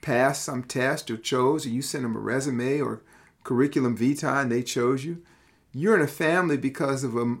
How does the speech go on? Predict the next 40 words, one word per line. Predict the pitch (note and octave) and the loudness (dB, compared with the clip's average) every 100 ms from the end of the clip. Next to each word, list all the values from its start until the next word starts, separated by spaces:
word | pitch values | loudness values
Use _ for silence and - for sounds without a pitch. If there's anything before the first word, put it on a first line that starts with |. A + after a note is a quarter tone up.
| - | -4
a | A#2 | -2
moment | C#3 D#3+ D#3+ | 0 2 2
of | B2+ | 2
lust, | C3 D3 E3 - - - _ _ _ _ _ - | 4 6 4 0 -12 -20 _ _ _ _ _ -4
a | A#2 | 0
moment | C#3 E3+ E3 | 2 4 2
of | A#2+ | 2
lust | C3+ D#3 F3 - | 2 2 2 -4
and | - C#3 | -6 -2
a, | C3+ B2+ - - | 0 -2 -6 -14
uh, | - - - - _ _ _ _ _ _ _ _ | -14 -12 -14 -18 _ _ _ _ _ _ _ _
and, | - B2 | -10 -8
and | - B2+ | -6 -2
the | B2+ | 0
whim | B2 E3+ F3+ | 2 2 2
of | E3 C#3 - - | 0 -2 -14 -20
fate. | - G#3 C4+ - - _ _ _ _ _ _ _ _ _ _ _ _ | 2 4 4 0 -8 _ _ _ _ _ _ _ _ _ _ _ _
That's | F3+ F#3+ | -2 0
how | G#3 | 2
you | G3 G3 | 4 4
end | F#3+ | 4
up | G3 G3 | 2 2
in | |
that | F#3 F#3 | 0 -2
family. | - G#3 G#3+ D3+ - _ _ _ _ _ _ _ _ _ _ _ _ - | -2 -6 -4 -6 -10 _ _ _ _ _ _ _ _ _ _ _ _ -2
There | B2+ | 0
might | D3 F3 | 4 4
have | D3+ | 4
been | D3+ | 2
a | C3+ | 0
plan | - - C3+ G3+ E3 D#3+ | -4 -2 0 2 0 -2
for | E3+ B2+ | -4 -8
three | - C#3 C#3+ | -4 0 0
kids | C#3 C3 C3 D3+ D3+ | 0 -2 -2 -2 -6
or | - | -10
two | - C#3 | -8 -8
kids, | C#3 D3 | -6 -4
whatever | D3 C#3 | -4 -2
it | C3 | -4
was, | B2 C#3 E3 | -4 -6 -10